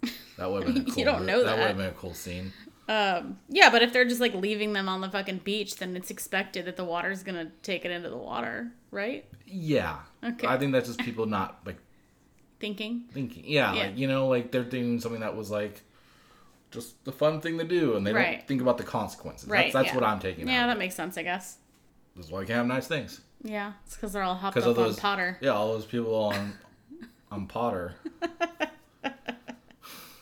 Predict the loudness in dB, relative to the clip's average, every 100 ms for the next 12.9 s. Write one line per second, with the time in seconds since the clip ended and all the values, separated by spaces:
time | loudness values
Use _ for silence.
0 | -20 _ _ _ -10 -10 -10 -12 -4 -2
1 | -2 0 0 0 -2 -14 _ _ -20 _
2 | _ _ _ -14 -8 -4 -2 -2 -4 -4
3 | -4 -6 -8 -8 -8 -8 -10 -10 -10 -10
4 | -8 -6 -6 -4 -2 -2 -2 -4 -6 -14
5 | -20 -20 -20 -20 -8 -6 -2 0 0 0
6 | -4 -6 -18 -16 -12 -12 -6 -6 -4 -2
7 | -2 -2 -4 -2 -4 -6 -14 _ _ _
8 | _ -20 _ _ _ _ _ _ _ -12
9 | -12 -4 -2 -2 -2 -2 -2 -6 -20 -20
10 | _ _ _ -12 -6 -6 -6 -14 -20 _
11 | _ _ -20 -20 _ -8 -4 -4 -4 -10
12 | -10 -10 -4 -2 -4 -6 -10 -4